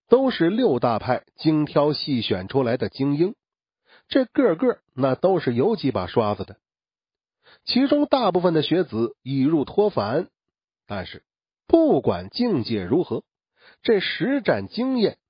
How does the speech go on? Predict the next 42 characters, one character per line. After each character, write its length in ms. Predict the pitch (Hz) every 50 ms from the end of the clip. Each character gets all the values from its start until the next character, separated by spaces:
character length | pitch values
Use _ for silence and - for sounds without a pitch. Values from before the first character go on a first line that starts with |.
| _ _ -
都 160 | 131 127 120
是 140 | - 104 -
极 220 | - - 120 123
丰 280 | 117 - 160 170 156 120
富 180 | - 95 92
的。 120 | - 101 _ _ _ _ _ _ _ _ _ _ _ _ _ _ _ _ _ _ _ _ _ _ _ _ _ _ _ _ _ _ _ _ _ _
喜 280 | - - - 196 214
悦 180 | 233 262 262 233
派 220 | 175 220 214 208
第 120 | 202 226 220
二 160 | 214 196 170
个 120 | 156 151
出 160 | - - 170 156
场 200 | 139 143 143 135
比 140 | 127 113
赛 300 | 113 - 143 127 117 104
的， 120 | 107 101 - _ _ _ _ _ _ _ _ _ _
程 320 | - - - 214 262 247 196
峰 200 | 233 247 233 208
山 380 | - 226 226 226 214 202 170
对 340 | - - 147 135 123 120 120
天 280 | - - - 170 156 143
涯 160 | 147 156 151
海 320 | - - 113 104 104 107
阁 200 | - - 127 147
的 100 | 135 131
马 200 | 113 101 82 73
天 260 | - - 151 156 156
国。 340 | 127 104 98 120 165 - - _ _ _ _ _ _ _ _ _ _ _ _ _ _ _ _ _ _ _ _ _ _ _ _
程 320 | - - 202 247 277 277 226
峰 200 | 254 254 254 233
山 280 | 247 240 247 233 - - _ _ _
是 220 | - - 175 160
与 120 | 139 131 120
彭 280 | - - 143 156 180
耀 180 | 180 156 135 120
龙 180 | 117 127 147
同 280 | 147 - - 135 151 151
期 180 | - - 156 127
的 80 | 120
学 240 | 104 - 110 113 110
子， 180 | - 87 82